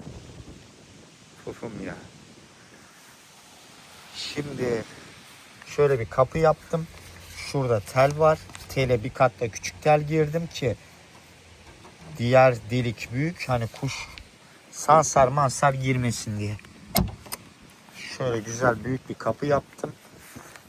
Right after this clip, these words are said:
Şimdi şu kapıyı bir açalım.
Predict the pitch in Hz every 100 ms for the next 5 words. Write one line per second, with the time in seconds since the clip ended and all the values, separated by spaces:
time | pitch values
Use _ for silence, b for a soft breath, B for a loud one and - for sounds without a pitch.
0 | - - - - 139 127 123 - - _
1 | _ _ _ _ _ - - - - -
2 | - 120 - 123 131 123 - 131 113